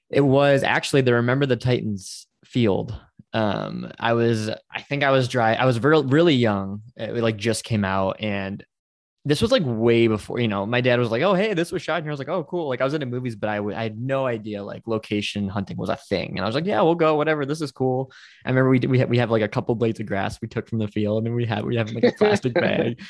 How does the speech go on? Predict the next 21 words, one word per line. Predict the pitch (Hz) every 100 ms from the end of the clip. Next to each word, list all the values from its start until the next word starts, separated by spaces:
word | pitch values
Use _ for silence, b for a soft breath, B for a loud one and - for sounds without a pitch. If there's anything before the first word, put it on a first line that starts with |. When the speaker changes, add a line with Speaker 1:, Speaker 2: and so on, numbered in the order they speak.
| B B
Speaker 1:
But, | - 123
uh, | 113 110 - -
you | -
know, | 156
I | 147 147
was | 160
there. | 143 127
That | 120
was, | 139
like, |
my | 131 110
first | - 131 147
location | 143 123 113 104
I |
ever | 110 110
went | 101 101
to. | 107 101
And | 101
then, | 98 95 101
you | 107
know, | 101 95